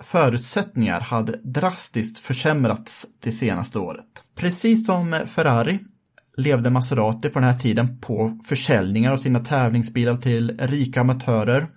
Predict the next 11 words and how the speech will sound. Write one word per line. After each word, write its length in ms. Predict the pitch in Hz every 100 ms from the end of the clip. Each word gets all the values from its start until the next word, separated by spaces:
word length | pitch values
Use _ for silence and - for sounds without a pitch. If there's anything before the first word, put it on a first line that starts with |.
| -
Det 220 | - 120
är 40 |
för 140 | 113 131
att 120 | 120
ha 220 | - 143
råd 420 | 113 117 110 95
för 100 | -
att 100 | 139 -
utveckla 600 | 123 - 117 113 127 143 -
nya 240 | 143 123
bilar. 340 | 123 131 113